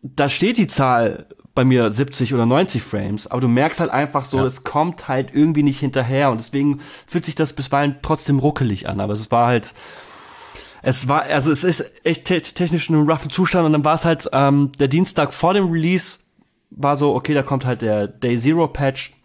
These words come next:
Speaker 1: der schon Sachen beheben sollte und fairerweise muss man sagen, für die Konsole hat er auch einige Sachen behebt, so von, also für mich gefühlt, also, ähm,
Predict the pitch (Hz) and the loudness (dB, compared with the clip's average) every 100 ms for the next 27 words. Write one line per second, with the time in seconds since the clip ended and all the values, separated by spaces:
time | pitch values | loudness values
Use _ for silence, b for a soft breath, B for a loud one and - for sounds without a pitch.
0 | - 117 - 101 113 123 104 113 156 143 | -6 -4 -4 -4 -4 -4 -4 -2 0 2
1 | 139 135 135 131 B B 120 113 151 143 | 0 0 -4 -4 B B -10 -2 0 2
2 | 131 135 131 131 117 117 123 123 - 113 | 0 2 0 0 -2 0 0 0 -4 -6
3 | 113 101 117 131 120 113 B B B B | -4 -2 0 2 2 0 B B B B
4 | B _ - 117 120 127 101 - 110 104 | B _ -8 -4 -2 0 0 -2 0 0
5 | 101 90 82 95 92 92 92 - 101 104 | -2 -4 -10 -12 -10 -10 -10 -12 -12 -8
6 | 95 104 104 98 95 95 104 - - 107 | -8 -8 -10 -10 -10 -14 -20 -20 -6 -4
7 | 113 - 104 107 110 104 - - 104 104 | -2 -6 -8 -4 -2 -2 -6 -10 -8 -6
8 | 95 98 - 95 92 90 | -6 -8 -8 -8 -6 -6